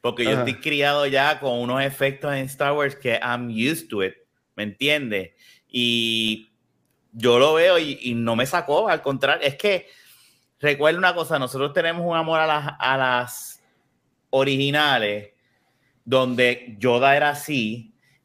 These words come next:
Speaker 1: y uno ve esto y ese es como que el happy medium de tú complacer a nosotros con cositas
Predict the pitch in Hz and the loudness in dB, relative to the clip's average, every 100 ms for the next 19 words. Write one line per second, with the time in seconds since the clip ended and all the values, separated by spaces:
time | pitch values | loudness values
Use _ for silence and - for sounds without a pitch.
0 | - 147 143 156 160 175 180 180 156 143 | -6 0 0 2 4 4 4 2 0 -2
1 | 190 170 165 147 135 127 123 131 135 160 | -2 -4 -2 -2 0 0 2 2 2 -4
2 | 175 175 147 127 123 117 120 120 135 123 | -2 -2 0 0 -2 2 0 0 -6 -2
3 | 151 147 165 151 170 151 - 120 117 110 | -2 0 0 0 2 0 0 -2 -2 -2
4 | 101 - 165 180 175 147 143 139 113 110 | -8 0 2 2 2 0 0 -2 -2 -2
5 | - 117 - 120 - 185 - | -4 -4 -4 -4 -2 -4 -6